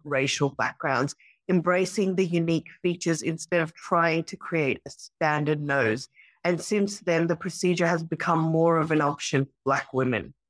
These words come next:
Kimmy is very open about her procedure and has posted regular vlogs on her TikTok where she documented her recovery journey, and she's far from the only one. There are currently one hundred and fifty-seven million, that was, like,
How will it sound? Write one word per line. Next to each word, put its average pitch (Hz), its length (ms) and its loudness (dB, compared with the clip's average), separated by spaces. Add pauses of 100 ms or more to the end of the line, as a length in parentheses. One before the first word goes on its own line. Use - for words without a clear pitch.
(680)
Kimmy 196 500 4
is 170 220 2
very 175 280 -2
open 170 320 0
about 180 300 0
her 180 80 -2
procedure 170 560 -2
and 160 340 2
has 160 320 -4
posted 170 440 0
regular 156 500 0 (100)
vlogs 160 440 2
on 156 160 -2
her 156 100 -4
TikTok 226 540 -2 (480)
where 170 200 2
she 165 160 -4
documented 165 720 0 (140)
her 165 260 2
recovery 160 520 0
journey, 160 360 2
and 160 220 -2
she's - 240 -4
far 160 240 2
from 165 200 0
the 143 100 2
only 151 240 2
one. 156 260 0 (340)
There 180 140 4
are 175 60 -2
currently 185 640 0
one 180 220 4
hundred 196 380 2
and 180 220 -4
fifty-seven 202 800 0
million, 175 360 2
that 170 120 0
was, 175 160 -2
like, 185 140 -4